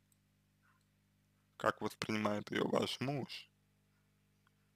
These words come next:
Почему для вас стриптизерша важнее и ценнее, чем то, что вы выходите замуж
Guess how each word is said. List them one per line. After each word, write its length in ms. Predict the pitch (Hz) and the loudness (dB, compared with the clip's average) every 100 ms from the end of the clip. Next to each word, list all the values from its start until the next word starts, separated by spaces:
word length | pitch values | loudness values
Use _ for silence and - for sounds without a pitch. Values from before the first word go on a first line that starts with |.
| _ _ _ _ _ - _ _ _ _ _ _ _ _ _ _ _ _ - | _ _ _ _ _ -20 _ _ _ _ _ _ _ _ _ _ _ _ -4
Почему 320 | - 165 190 | 4 6 8
для 180 | 170 139 | 12 12
вас 240 | 160 156 | 12 12
стриптизерша 1000 | - 143 131 - 123 143 196 156 - - - _ _ _ - - - - _ _ _ _ _ _ _ _ _ _ _ _ _ _ _ _ _ _ _ _ - | 8 4 4 0 0 8 8 8 4 0 -2 _ _ _ -20 -20 -20 -20 _ _ _ _ _ _ _ _ _ _ _ _ _ _ _ _ _ _ _ _ -8
важнее 720 | 110 131 120 135 160 185 135 131 | 12 12 12 12 8 8 8 6
и 20 | |
ценнее, 580 | - 139 131 151 175 120 | 4 4 4 6 6 6
чем 280 | 127 120 | 4 2
то, 200 | - 185 151 | 6 6 6
что 180 | - | 4
вы 140 | 123 135 | 2 2
выходите 580 | 139 - 147 123 120 107 | 2 4 4 4 4 6
замуж 680 | 139 196 143 - - - | 6 6 4 -2 -6 -14